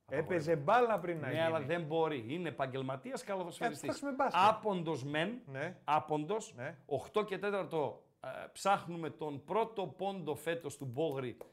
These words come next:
Speaker 2: στο Λαύριο Μαρούσι. Ε, αλλά επαγγελματίας καλαθοσφαιριστής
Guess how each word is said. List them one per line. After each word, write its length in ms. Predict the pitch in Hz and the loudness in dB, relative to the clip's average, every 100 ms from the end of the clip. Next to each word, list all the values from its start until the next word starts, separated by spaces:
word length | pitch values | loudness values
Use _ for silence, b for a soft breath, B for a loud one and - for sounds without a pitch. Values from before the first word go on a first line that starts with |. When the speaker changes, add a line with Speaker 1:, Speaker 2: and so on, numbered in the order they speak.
| B | B
Speaker 2:
στο 240 | - - 147 | -14 0 2
Λαύριο 400 | 151 156 143 127 | 4 2 0 -2
Μαρούσι. 540 | 117 113 110 160 226 _ _ _ _ | -4 -6 -8 -10 -12 _ _ _ _
Ε, 220 | - 135 135 | -4 -2 -2
αλλά 480 | 135 135 135 131 - b b _ | -2 -2 0 -2 -4 b b _
επαγγελματίας 1120 | 143 143 139 139 135 135 135 135 214 170 127 - | -4 0 0 0 0 0 0 -2 -4 -4 -4 -4
καλαθοσφαιριστής 1120 | 139 135 123 113 120 110 101 170 269 - | -2 -2 -4 -8 -8 -8 -4 -2 -2 -8